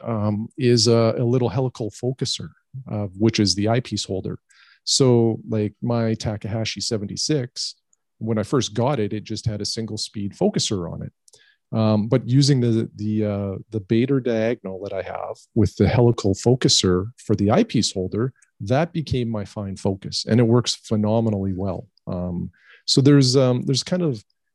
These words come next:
you know, uh, I guess some different options out there that certainly aren't needed, but just, you know, be aware that they're there because you may find value in them. And, uh, you know, I certainly did. I'm a,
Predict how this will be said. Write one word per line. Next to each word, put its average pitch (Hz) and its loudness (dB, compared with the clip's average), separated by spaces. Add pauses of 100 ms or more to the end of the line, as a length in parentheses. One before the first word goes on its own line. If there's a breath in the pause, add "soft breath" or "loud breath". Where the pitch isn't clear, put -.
you 139 -4
know, 107 -4 (600)
uh, 104 -10 (460)
I 135 0
guess 131 2
some 131 0
different 139 0
options 113 -4
out 107 -4
there 123 -2
that 107 -4 (420)
certainly 170 0
aren't 131 -4
needed, 117 -6
but 104 -8
just, - -8 (480)
you 127 -4
know, 107 -4
be 160 0
aware 123 6
that 120 -4
they're 98 -2
there 107 -2
because 107 -4
you 110 -4
may 110 -2
find 98 -10
value 101 -2
in 90 -6
them. 90 -4 (200)
And, 92 -2
uh, 92 2
you 101 0
know, 98 2
I 104 6
certainly 98 0
did. 98 -2
I'm 110 0
a, 113 0